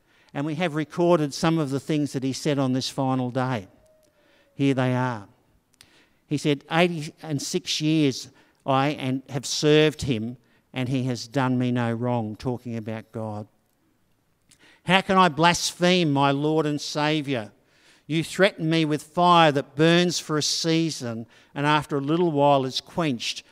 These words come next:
but you are ignorant at the everlasting punch-, punishment that is prepared for the wicked." On his farewell, he said, "I bless you, Father, for judging me worthy of this hour,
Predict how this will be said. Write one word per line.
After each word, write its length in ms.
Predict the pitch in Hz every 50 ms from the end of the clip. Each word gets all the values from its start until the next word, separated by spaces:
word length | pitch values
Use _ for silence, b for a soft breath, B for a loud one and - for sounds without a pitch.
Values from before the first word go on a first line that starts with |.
| b b b b -
but 200 | 143 135 - -
you 140 | 151 147 147
are 140 | 139 143 -
ignorant 500 | - 170 170 160 160 151 143 135 127 123
at 160 | - 131 -
the 200 | - 127 131 143
everlasting 680 | 151 139 131 135 131 131 131 131 127 - - 131 123 120
punch-, 500 | - - - 147 147 147 - - - _
punishment 480 | - 147 139 143 135 - - 120 107 104
that 100 | 120 113
is 140 | 117 -
prepared 420 | - - 123 110 - 131 123 123 113
for 140 | - 123 113
the 100 | 120 117
wicked." 440 | 113 120 120 117 - 113 101 104 _ _ _ _ _ _ _ _ _ _ _ _ _ _ _ _ _ _ _ _ _ _ _ _ _ _ _ _ _ _ _
On 120 | 135 135 131
his 160 | 127 120 -
farewell, 480 | - 151 143 135 131 127 135 131 127
he 100 | 131 123
said, 240 | 117 - - 131 120
"I 100 | 127 127
bless 440 | 127 113 123 131 151 165 - - -
you, 140 | 147 143 127
Father, 460 | - - 139 131 127 127 127 127 120
for 200 | - - 131 127
judging 600 | 120 110 120 143 143 147 139 - 151 143 135 135
me 140 | 135 131 123
worthy 760 | 123 117 117 127 127 131 135 139 143 139 139 135 120 113 120
of 160 | 127 120 110
this 240 | 117 127 117 - -
hour, 460 | 120 117 117 117 117 110 104 104 110